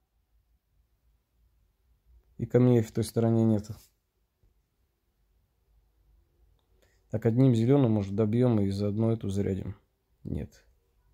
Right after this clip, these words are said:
Вообще никак. Задолбил он нас, короче. Неосмотрительно я где-то что-то как-то скинул, видать.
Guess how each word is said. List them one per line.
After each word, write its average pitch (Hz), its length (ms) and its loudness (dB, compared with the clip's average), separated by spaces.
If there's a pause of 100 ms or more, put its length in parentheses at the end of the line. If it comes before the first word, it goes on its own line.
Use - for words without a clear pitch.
(2250)
Вообще 104 340 -4
никак. 95 500 -8 (1600)
Задолбил 180 640 8
он 143 100 10
нас, 135 160 6
короче. 127 540 2 (1300)
Неосмотрительно 123 960 2
я 101 60 0
где-то 101 240 -2
что-то 104 240 -8
как-то 107 260 -8
скинул, 117 400 -2
видать. 101 400 -2